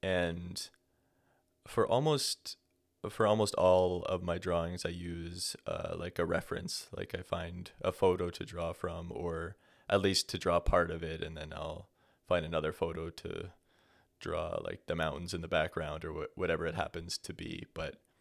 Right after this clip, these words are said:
um, that's something that we were, we were taught in drawing class, like, use references because, <laughs> uh, images are so much better than our, than our memories for, for those of us who don't have photographic memories anyway.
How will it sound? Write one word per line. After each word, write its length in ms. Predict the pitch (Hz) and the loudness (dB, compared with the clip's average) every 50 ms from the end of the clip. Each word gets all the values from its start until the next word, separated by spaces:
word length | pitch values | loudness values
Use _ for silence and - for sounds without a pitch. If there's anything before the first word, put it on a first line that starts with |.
| _ _ _ _ _ - - | _ _ _ _ _ -10 -6
um, 440 | 82 80 69 62 55 62 67 87 90 - | -4 -2 -2 -2 -4 -8 -10 -10 -2 4
that's 180 | 104 104 - | 4 4 4
something 240 | - 92 85 - 85 | 4 0 0 -2 -4
that 100 | 80 82 | -4 -2
we 100 | 87 85 | -4 -4
were, 440 | 82 82 82 80 80 82 85 87 87 - _ _ _ - _ - | -4 -4 -4 -4 -6 -6 -8 -10 -12 -16 _ _ _ -18 _ -10
we 80 | 90 | -8
were 140 | - - 82 | -6 -6 -6
taught 340 | - - 90 85 80 78 - | -4 -2 -2 -2 -2 -6 -8
in 100 | 85 85 | -10 -6
drawing 300 | - 85 78 76 73 95 | -4 -2 -2 -2 -2 -6
class, 440 | - - 78 73 76 76 - - - - | -6 -6 -4 -4 -4 -6 -8 -8 -8 -10
like, 300 | - - - - - _ _ _ _ _ - | -12 -12 -14 -18 -20 _ _ _ _ _ -2
use 220 | - 104 90 85 | 0 0 0 2
references 560 | 85 82 78 - - - - - - - - - | 0 0 0 0 -4 -10 -8 -8 -8 -8 -10 -12
because, 460 | - - - - - - - - - _ _ _ _ _ _ _ _ _ _ _ - | -16 -14 -10 -8 -8 -8 -8 -10 -12 _ _ _ _ _ _ _ _ _ _ _ -16
<laughs> 140 | - - - | -10 -6 -6
uh, 380 | 120 - - - - - - - - - | -6 -6 -6 -8 -6 -6 -6 -4 -2 -2
images 440 | 98 95 90 87 - 87 82 - | -2 -2 -2 -2 -2 -4 -2 -2
are 60 | 82 80 | -4 -2
so 140 | - 92 | -2 -2
much 180 | 85 85 82 - | -2 -2 -4 -2
better 220 | - 82 82 80 | -2 -2 -2 -2
than 180 | 80 - 78 80 | -4 -4 -6 -6
our, 320 | 80 80 80 80 87 90 92 95 | -6 -6 -6 -8 -10 -10 -12 -10
than 140 | 85 82 | -10 -10
our 240 | 82 82 82 - - - _ _ _ _ _ _ - | -10 -8 -8 -10 -10 -12 _ _ _ _ _ _ -8
memories 580 | - 87 80 78 - - 50 - - - - - _ _ _ _ - | -4 -2 -2 -2 -2 -6 -8 -8 -8 -10 -10 -12 _ _ _ _ -18
for, 160 | - - 87 | -12 -12 -12
for 240 | - - - 87 85 | -12 -10 -10 -8 -6
those 240 | - 85 85 90 | -6 -6 -6 -6
of 120 | 95 80 80 | -6 -6 -6
us 140 | 82 - - | -6 -4 -6
who 60 | 92 | -4
don't 200 | 85 87 85 87 | -4 -2 -2 -2
have 120 | 82 82 | -2 0
photographic 640 | - 92 85 85 82 90 82 80 - - - - - | 0 -2 -2 0 0 2 2 2 2 0 -8 -8 -8
memories 320 | 80 80 85 80 - 82 | -8 -8 -8 -8 -8 -10
anyway. 380 | 82 92 92 90 87 - - | -10 -10 -10 -8 -8 -10 -10